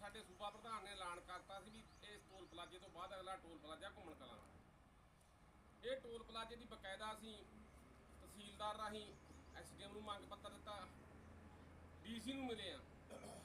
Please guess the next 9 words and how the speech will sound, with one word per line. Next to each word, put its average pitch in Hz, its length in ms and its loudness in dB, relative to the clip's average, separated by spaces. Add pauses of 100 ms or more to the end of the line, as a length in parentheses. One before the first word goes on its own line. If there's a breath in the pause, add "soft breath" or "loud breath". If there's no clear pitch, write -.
(600)
ਪਰ 214 100 4
ਇਹਦਾ 254 180 10
ਕੋਈ 254 240 2
ਹੱਲ 196 200 4
ਨਹੀਂ 220 140 2
ਹੋਇਆ। 220 340 4 (1300)
ਛੱਬੀ 254 360 2
ਜੁਲਾਈ 240 380 6
ਨੂੰ 254 260 2